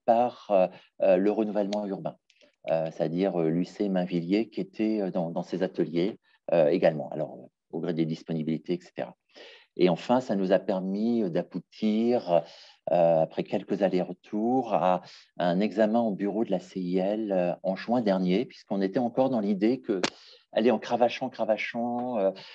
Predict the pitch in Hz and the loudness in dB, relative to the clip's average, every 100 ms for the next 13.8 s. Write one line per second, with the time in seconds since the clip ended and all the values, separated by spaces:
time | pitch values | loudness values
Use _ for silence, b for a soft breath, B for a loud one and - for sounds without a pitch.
0 | B B 107 95 - 101 104 113 107 107 | B B -4 -2 -2 0 2 6 6 6
1 | 107 98 87 85 - B B B 110 123 | 2 4 4 4 0 B B B -2 -2
2 | 117 120 123 110 104 123 107 101 98 104 | 0 0 0 0 2 2 2 2 0 -4
3 | 101 120 127 - 110 117 107 90 87 90 | 0 0 0 -4 -4 -4 0 2 4 4
4 | 85 - B B B 87 87 87 85 90 | 2 -2 B B B 4 6 4 2 0
5 | 101 101 95 95 107 117 95 92 85 87 | -2 -2 -2 0 -2 -2 -2 0 2 0
6 | 82 - 92 98 98 - - 101 104 101 | -2 -6 -6 -6 -2 -4 -4 -6 -6 -6
7 | 80 78 78 - 104 107 92 82 78 - | -6 -4 -4 -6 -8 -4 -4 -4 -6 -10
8 | b b b - - 185 - 110 110 90 | b b b -10 -4 -4 0 2 4 4
9 | 80 80 - 107 98 - 98 95 104 95 | 2 0 0 -2 -2 -2 -2 -2 -4 -4
10 | 90 85 - 98 - _ B B B - | -2 0 2 0 0 _ B B B -2
11 | - 92 90 90 85 87 85 80 82 82 | 4 6 6 4 4 2 2 2 0 0
12 | 78 82 90 - 90 - 104 95 104 110 | -2 -8 -10 -6 -6 0 0 2 4 4
13 | 104 95 85 82 82 80 78 | 4 2 0 0 0 0 -2